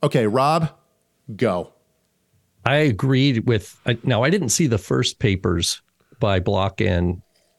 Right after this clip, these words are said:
Speaker 2: is it Gain? Gaines or Gain?
Speaker 1: Gain-, I think it's Gaines.
Speaker 2: But I
Speaker 1: Roy
Speaker 2: saw the
Speaker 1: Gain,
Speaker 2: second
Speaker 1: but,
Speaker 2: two.
Speaker 1: yeah.
Speaker 2: And
Speaker 1: Go ahead.
Speaker 2: th-, there was a great session. This was at E T S. It, so it was Doctor,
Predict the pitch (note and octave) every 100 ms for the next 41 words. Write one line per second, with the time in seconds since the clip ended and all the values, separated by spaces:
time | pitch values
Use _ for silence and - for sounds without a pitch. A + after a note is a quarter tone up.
0 | _ _ _ G#2 F#2+ G2 A#2 B2 C3 _
1 | _ _ - B2+ C#3 D#3+ A2+ F2+ F2+ E2
2 | E2+ - - _ _ - G#2+ A2+ A#2 A#2
3 | B2 A#2+ A#2+ F2+ G2+ F#2+ F#2+ - _ _
4 | _ _ _ _ _ _ _ _ _ _
5 | _ _ _ _ - B2+ C#3 D#3 C#3 B2+
6 | C3 C3 B2 G2 F2+ F2+ F2 E2 - _
7 | _ _ _ _ _ _ _ - B2 A#2
8 | A2+ G#2+ E2+ D#2+ A#2+ A#2+ A2 G#2 G2 A2
9 | B2 - C3 G2 G#2+ G2 G#2 A2+ G2+ F#2+
10 | A2 A2 - F#2+ F#2 F#2+ - - - G#2+
11 | F2+ - F#2 - - F#2+ F2+ F2+